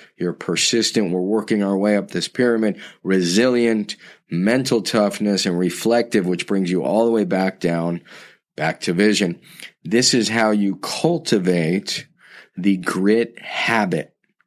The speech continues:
So these are the, the habits that constitute the grit habit. You put it all together and you get the mastery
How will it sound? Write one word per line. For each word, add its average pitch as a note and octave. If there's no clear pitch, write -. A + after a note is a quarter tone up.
So F2+
these B2
are A#2
the, G2+
the E2+
habits B2
that F#2
constitute G#2
the F2
grit F#2+
habit. E2
You F2
put E3
it E3
all C#3
together A#2
and G2+
you G2+
get G2+
the G2+
mastery G2